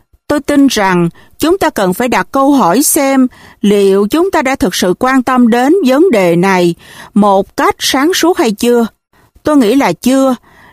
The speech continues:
Nếu chúng ta thực sự quan tâm đúng mực đến vấn đề này thì có lẽ trong vòng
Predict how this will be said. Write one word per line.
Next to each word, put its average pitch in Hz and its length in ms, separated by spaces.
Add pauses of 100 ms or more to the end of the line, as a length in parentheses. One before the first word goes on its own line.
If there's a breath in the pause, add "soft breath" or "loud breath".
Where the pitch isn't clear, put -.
Nếu 277 340
chúng 359 240
ta 311 140
thực 196 160
sự 185 200
quan 262 220
tâm 269 200
đúng 302 240
mực - 180 (360 loud breath)
đến 247 260 (120)
vấn 302 220
đề 185 200
này 180 340
thì 190 120
có 285 160
lẽ 214 400 (380 loud breath)
trong 302 240
vòng 185 400